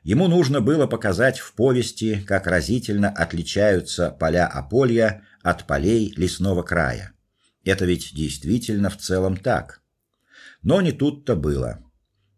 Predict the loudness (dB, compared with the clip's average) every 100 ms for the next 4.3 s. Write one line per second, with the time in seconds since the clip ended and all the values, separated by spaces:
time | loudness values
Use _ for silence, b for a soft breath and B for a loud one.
0 | _ -2 2 2 4 2 -2 -4 0 2
1 | 2 0 -4 0 0 0 0 0 0 -2
2 | -10 _ -6 -6 -2 -4 0 2 2 2
3 | 0 -4 -6 -4 -2 -2 -2 -2 0 0
4 | 0 -6